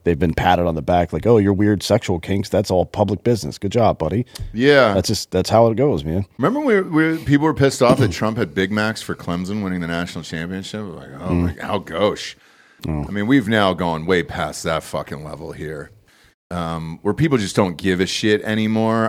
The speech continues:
Speaker 2: Uh, I'm just surprised, uh, you know, having been there, that you're able to get away with this before cameras or security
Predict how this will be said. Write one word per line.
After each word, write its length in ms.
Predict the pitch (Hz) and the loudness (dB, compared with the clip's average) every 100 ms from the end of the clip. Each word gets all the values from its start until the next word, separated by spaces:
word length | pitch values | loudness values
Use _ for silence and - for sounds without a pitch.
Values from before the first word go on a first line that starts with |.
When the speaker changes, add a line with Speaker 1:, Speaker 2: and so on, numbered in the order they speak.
| 107 | 0
Speaker 2:
Uh, 320 | 117 110 107 | 0 0 0
I'm 100 | 120 | -2
just 220 | 147 156 | -2 -2
surprised, 1040 | 143 - - 160 151 104 95 92 90 - _ _ _ - - _ _ | -2 -2 2 6 8 8 4 2 -2 -10 _ _ _ -20 -20 _ _
uh, 220 | 107 104 104 | -4 -2 -2
you 100 | 117 | 0
know, 80 | 104 | 0
having 320 | 113 110 95 | 0 -2 -4
been 300 | 80 127 127 | 0 0 2
there, 340 | 98 92 90 85 | 2 2 0 0
that 280 | 98 92 | 0 2
you're 180 | 104 104 | 2 0
able 240 | 123 127 117 | 0 0 2
to 60 | 104 | 0
get 200 | 127 123 | 2 2
away 240 | 107 113 | 4 4
with 100 | 131 | 6
this 160 | 147 147 | 4 2
before 560 | 113 - 117 110 107 | -8 0 2 4 2
cameras 440 | - 123 127 127 104 | 0 -4 0 0 -2
or 60 | |
security 840 | 101 98 117 113 110 110 107 101 92 | -6 -6 0 0 2 0 -2 -4 -8